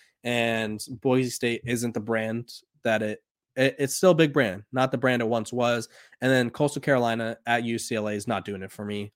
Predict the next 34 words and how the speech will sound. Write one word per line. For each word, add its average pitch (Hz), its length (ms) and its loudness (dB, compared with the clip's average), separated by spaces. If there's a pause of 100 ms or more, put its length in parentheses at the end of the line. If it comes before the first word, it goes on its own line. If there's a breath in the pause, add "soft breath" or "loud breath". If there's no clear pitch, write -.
Um, 110 220 -2
I 107 80 0
doubt 107 300 0
it's 101 180 -8
doing 110 220 -4
it 98 120 -8
for 107 120 -12
that, 107 260 -4
anyone 113 300 -2
else 104 240 -4
either. 120 320 0 (420 loud breath)
Um, 147 300 6
so 165 460 4 (1120)
I 117 80 -4
think 131 240 2 (600)
because 151 400 4
of 156 360 4
the 131 160 0
neutral 131 300 0
site 127 320 0
games 139 420 0 (380 soft breath)
and 127 240 4
because 131 400 2
of 123 420 0
the 120 100 -6
current 131 320 -2
state 123 260 0
of 113 100 -4
a 107 60 -6
couple 123 240 0
of 110 60 -2
the 110 80 0
other 135 120 2
programs, 107 500 -4